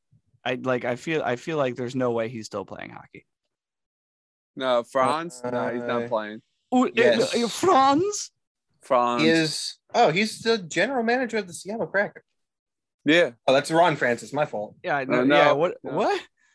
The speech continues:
Speaker 1: What?
Speaker 3: I was gonna say, wait a minute.
Speaker 1: What? <laughs> I was like, "Oh,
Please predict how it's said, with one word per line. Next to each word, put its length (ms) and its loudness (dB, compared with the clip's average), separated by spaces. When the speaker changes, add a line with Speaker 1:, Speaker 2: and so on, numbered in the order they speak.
Speaker 1:
What? 260 0
Speaker 3:
I 60 -4
was 80 -4
gonna 120 0
say, 240 2
wait 200 4
a 60 2
minute. 180 4
Speaker 1:
What? 220 6
<laughs> 240 -6
I 260 -2
was 200 -8
like, 260 -2
"Oh, 260 -2